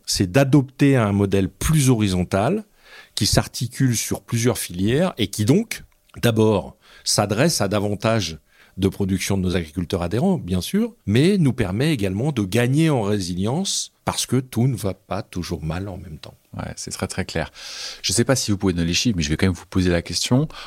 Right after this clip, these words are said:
Speaker 2: Quand on se situe en deux mille douze, là, vous êtes exclusivement vertical.
Speaker 1: Oui.
Speaker 2: Donc, cent pour cent de votre chiffre d'affaires, il est vertical. À l'époque, vous m'aviez dit, je crois, autour d'un demi-milliard de chiffre d'affaires.
Speaker 1: Cinq cents millions,
Speaker 2: Cinq cents millions,
Speaker 1: oui, à
Speaker 2: ouais,
Speaker 1: peu
Speaker 2: c'est
Speaker 1: près.
Speaker 2: ça.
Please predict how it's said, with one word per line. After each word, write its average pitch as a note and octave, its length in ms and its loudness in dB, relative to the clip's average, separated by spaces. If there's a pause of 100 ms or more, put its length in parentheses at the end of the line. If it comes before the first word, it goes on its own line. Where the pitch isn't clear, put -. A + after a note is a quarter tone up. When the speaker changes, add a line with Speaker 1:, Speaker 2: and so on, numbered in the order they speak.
(100)
Speaker 2:
Quand - 220 0
on B2 40 6
se - 140 -4
situe - 340 0
en G2 140 4
deux F#2 140 2
mille F2+ 240 4
douze, G#2 460 4 (160)
là, F#2 120 4
vous E2 300 -4
êtes - 340 -2 (260)
exclusivement F#2 920 0
vertical. G#2+ 680 -2
Speaker 1:
Oui. F2 280 -6
Speaker 2:
Donc, D2+ 160 -4
cent A#2+ 180 2
pour G#2 220 -2
cent G#2+ 100 0
de G2 40 2
votre F2 220 -6
chiffre - 180 -4
d'affaires, E2+ 320 -4 (120)
il E2+ 100 -2
est E2+ 60 2
vertical. G2 600 -2 (720)
À F2+ 80 2
l'époque, F#2 300 2
vous F2 80 -8
m'aviez E2 260 -2
dit, E2+ 140 -4
je - 80 -2
crois, - 180 -8
autour F2+ 300 0
d'un F2+ 100 6
demi-milliard E2+ 400 4
de D#2+ 80 -2
chiffre - 160 -4
d'affaires. G2 380 0
Speaker 1:
Cinq A#2 120 2
cents A#2+ 200 0
millions, A2 420 2
Speaker 2:
Cinq G2+ 140 4
cents F#2+ 200 4
millions, D2+ 260 0
Speaker 1:
oui, C#2 40 -2
à E2+ 40 -2
Speaker 2:
ouais, E2 100 -6
Speaker 1:
peu E2 40 -2
Speaker 2:
c'est - 120 -4
Speaker 1:
près. - 100 -2
Speaker 2:
ça. B2 200 4